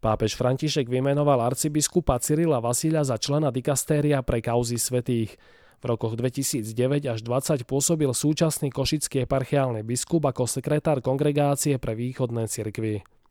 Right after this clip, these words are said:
V nasledujúcich desiatich rokoch dosiahne dôchodkový vek vyše deväťdesiat evanjelických duchovných, čo predstavuje jednu tretinu z celkového počtu, upozornil generálny biskup evanjelickej cirkvi augsburského vyznania Ivan Elko.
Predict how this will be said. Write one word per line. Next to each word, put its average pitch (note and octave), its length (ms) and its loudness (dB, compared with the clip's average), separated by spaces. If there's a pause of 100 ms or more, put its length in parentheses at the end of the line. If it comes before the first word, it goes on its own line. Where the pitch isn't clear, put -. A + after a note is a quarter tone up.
(1120)
V - 80 -12
nasledujúcich E3+ 800 4
desiatich D3+ 560 2
rokoch B2+ 400 2
dosiahne C#3+ 480 4
dôchodkový C#3+ 560 2
vek B2+ 320 0
vyše B2 320 0
deväťdesiat C#3 560 0
evanjelických A#2 720 -2
duchovných, B2+ 560 0
čo A2 160 -2
predstavuje B2 640 2
jednu A#2+ 240 0
tretinu C3 400 0
z - 80 -6
celkového D3 640 2
počtu, B2 560 0
upozornil A#2+ 560 2
generálny C#3 560 0
biskup B2 400 0
evanjelickej A#2+ 560 0
cirkvi C3+ 320 0
augsburského A#2+ 640 0
vyznania A#2 480 0
Ivan A2+ 240 -2
Elko. G#2+ 480 0